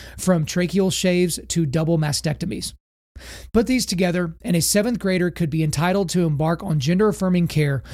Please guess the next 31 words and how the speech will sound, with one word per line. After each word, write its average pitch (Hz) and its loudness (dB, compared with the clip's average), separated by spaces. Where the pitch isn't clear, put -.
which 175 2
may 185 4
include 190 4
anything 196 2
from 165 0
a 143 0
provider 165 2
using 170 2
the 151 0
child's 160 0
name 165 2
and 143 -2
pronouns 180 0
to 165 2
the 139 0
kid 180 -2
preparing 165 0
to 156 -2
receive 180 0
a 170 0
course 180 0
of 147 0
hormones 147 2
without 165 0
her 175 -2
parents' 175 0
permission, 196 0
against 151 0
her 160 0
parents' 165 2
wishes, 202 2